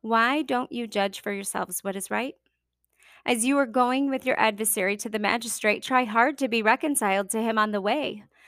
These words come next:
or that he may drag you off to the judge, and the judge turn you over to the officer, and the officer throw you into prison. I tell you, you will not get out until you have paid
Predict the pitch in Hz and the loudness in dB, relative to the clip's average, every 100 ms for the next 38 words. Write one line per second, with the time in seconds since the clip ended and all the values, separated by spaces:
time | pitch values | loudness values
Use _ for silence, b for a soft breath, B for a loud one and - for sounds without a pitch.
0 | B - 233 240 247 262 247 214 220 214 | B 0 4 4 2 0 -2 0 4 4
1 | 254 233 254 269 233 226 - 247 240 233 | 4 -2 -6 -2 0 -2 -6 -6 -4 -2
2 | 190 196 185 208 208 196 196 220 214 - | 0 0 -4 -4 -4 0 0 0 -4 -6
3 | 226 240 220 202 208 214 208 - 220 247 | -4 -2 -2 -2 -4 -6 -4 -2 -2 -4
4 | - - 196 202 - 220 226 240 - 226 | -8 -4 -4 -6 -4 -4 -4 -8 -10 -10
5 | - 196 190 190 185 196 - 175 - 175 | -6 -4 -4 -6 -8 -10 -12 -12 -10 -12
6 | 185 _ _ B B B B - 226 - | -14 _ _ B B B B 2 2 2
7 | 240 202 185 190 202 196 _ _ _ - | 0 0 -2 -6 -10 -14 _ _ _ -10
8 | 240 240 240 233 - 269 285 262 - _ | -6 -4 -4 -6 -6 -6 -6 -6 -10 _
9 | _ _ _ 185 - 196 185 180 - - | _ _ _ -12 -8 -8 -6 -6 -8 -10
10 | 202 196 220 | -6 -4 -6